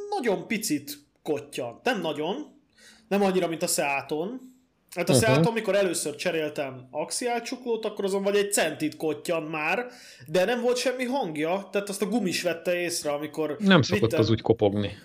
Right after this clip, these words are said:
Speaker 1: Nem, nem szokott az úgy kopogni, meg nem is riszált az úton, tehát
Speaker 2: Mhm.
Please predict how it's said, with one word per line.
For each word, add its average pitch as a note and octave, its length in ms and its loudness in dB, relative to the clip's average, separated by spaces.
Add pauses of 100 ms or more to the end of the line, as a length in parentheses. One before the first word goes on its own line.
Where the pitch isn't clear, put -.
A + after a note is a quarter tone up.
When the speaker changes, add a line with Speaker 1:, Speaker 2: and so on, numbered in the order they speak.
(160)
Speaker 1:
Nem, C#4 180 0
nem C#4 120 0
szokott F#3 360 -4
az E3 100 -4
úgy E3 120 -4
kopogni, C#4+ 580 -2
meg D#4 160 -2
nem C#4+ 140 -2
is F3+ 160 0
riszált E3+ 460 0
az D#3+ 100 -2
úton, B3+ 320 -4
tehát A#2+ 220 0
Speaker 2:
Mhm. B2 40 4